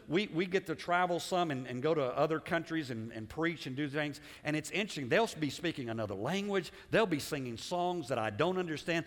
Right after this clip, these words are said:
They'll be playing in keys that we have never, ever played in in America. In fact, I don't even think it's on the keyboard, the keys they play in in Kenya.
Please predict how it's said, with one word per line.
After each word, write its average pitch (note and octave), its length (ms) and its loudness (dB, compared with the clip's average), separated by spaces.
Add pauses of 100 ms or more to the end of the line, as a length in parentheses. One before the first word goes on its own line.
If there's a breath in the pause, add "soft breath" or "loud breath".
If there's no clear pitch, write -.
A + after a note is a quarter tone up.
(160 loud breath)
They'll G3+ 280 6
be F3 160 4
playing E3+ 380 2
in B2+ 140 -2
keys F#3 480 -2
that B2+ 220 0
we G3+ 160 0
have B2 180 0
never, E3+ 420 0 (120)
ever D3+ 320 2
played F3 400 0
in B2 160 0
in A#2 80 0
America. A#2 520 -2 (1300)
In B2+ 80 -12
fact, F3 220 6
I F#3+ 40 4
don't A3+ 100 2
even D3 120 -2
think E3 160 -2
it's C3 200 -8
on D3+ 200 -2
the A2+ 80 -8
keyboard, C#3 540 2 (240 loud breath)
the C#3 80 -2
keys C#3 320 0
they A2 120 2
play A#2+ 360 0
in G2+ 80 -2
in F#2+ 100 -6
Kenya. G2+ 400 -4